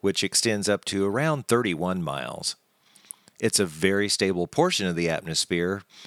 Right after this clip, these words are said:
and it's easy for many jet aircraft to fly in this region. The mesosphere is above that, and it extends up to around fifty-three miles. When meteors enter the atmosphere, they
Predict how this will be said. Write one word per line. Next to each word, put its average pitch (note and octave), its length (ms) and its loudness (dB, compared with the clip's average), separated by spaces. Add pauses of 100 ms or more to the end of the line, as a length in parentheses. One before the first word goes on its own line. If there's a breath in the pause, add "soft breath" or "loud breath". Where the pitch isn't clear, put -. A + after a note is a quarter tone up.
(160 loud breath)
and C3+ 100 2
it's - 160 0
easy E3 300 2
for G2+ 340 2
many A2+ 320 0
jet F#2+ 260 2
aircraft F#2+ 500 -2
to E2 60 -6
fly G2+ 300 2
in D#2 160 -2
this F2+ 240 -2
region. C#2+ 460 -8 (2250)
The G#2+ 100 4
mesosphere F#2+ 1000 2
is F2+ 180 -2
above D#2+ 340 -4
that, F#2+ 480 0 (520 soft breath)
and G2 300 0
it D3 140 4
extends F2 500 -2
up F#2 180 -2
to G2 140 0
around E2 460 -2
fifty-three B2 600 -2
miles. C#2 580 -6 (720 soft breath)
When G2+ 220 2
meteors G#2+ 520 2
enter F#2+ 240 0
the E2 160 0
atmosphere, E2+ 680 0
they E2 200 -2